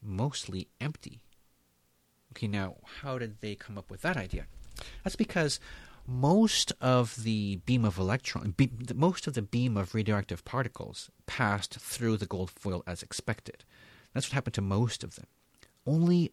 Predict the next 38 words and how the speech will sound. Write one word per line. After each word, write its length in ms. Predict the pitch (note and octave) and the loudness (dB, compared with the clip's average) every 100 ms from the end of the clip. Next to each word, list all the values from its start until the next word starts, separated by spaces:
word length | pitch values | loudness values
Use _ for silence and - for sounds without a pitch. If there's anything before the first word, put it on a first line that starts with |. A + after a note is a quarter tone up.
| _ - | _ -8
a 60 | |
few, 360 | - - F3 - | -4 2 2 2
a 80 | G#2 | -4
very 520 | A2 - C#3 D3 D3+ | -6 -2 2 4 4
small 320 | - - C3+ | 0 0 2
minority, 600 | C3 B2 A#2+ C#3 A#2+ F2+ _ _ _ _ _ _ _ _ _ - | 2 4 6 6 4 0 _ _ _ _ _ _ _ _ _ -2
uh, 400 | G2 F2+ F2 F2+ | 0 2 0 -2
of, 320 | G#2 G2+ F#2 - | 0 2 0 -4
uh, 120 | A#2 - | -6 0
of 180 | G#2 G2 | -2 -2
the 80 | |
bright 320 | F#2 A2+ G#2+ - | -4 -2 -2 -2
dots 480 | G#2+ C#3 - - - | -2 -4 -6 -8 -6
on 120 | G#2+ | -6
the 160 | G2+ G2 | -6 -6
sheet 200 | - B2 | -4 -4
of 80 | G#2+ | -4
phosphor 500 | A#2 A#2+ - D3+ C3+ | -4 -6 -6 -8 -6
were 220 | G#2+ G#2+ | 0 2
in 160 | - F#2 | 2 -4
front 540 | - - C#3 A2 - - - | -6 -4 -2 -2 -6 -8 -10
of 120 | F2 | -10
the 60 | F#2 | -8
gold 220 | E2+ D#2 | -10 -10
foil. 340 | - - - - - _ - - - - - | -12 -14 -14 -20 -20 _ -20 -20 -20 -20 -16
So 320 | - C#3 C3+ - | -2 0 0 -2
most 540 | A#2+ A#2+ G#3 - - D3 | -2 0 0 -2 -4 -4
of 280 | C3 A2 | -4 -4
the 100 | A#2 | -6
particles 520 | A2+ D#3+ F#3+ - G#3 - | -4 -6 -6 -8 -10 -8
had 200 | A2+ A2+ | -6 -6
no 100 | B2 | -6
trouble 340 | - E3 A2 | -4 -6 -6
passing 360 | - G#2+ - G2+ | -6 -6 -6 -6
through 160 | - | -6
that 120 | - | -6
gold 200 | - E2 | -8 -12
foil. 240 | - B2+ | -6 -6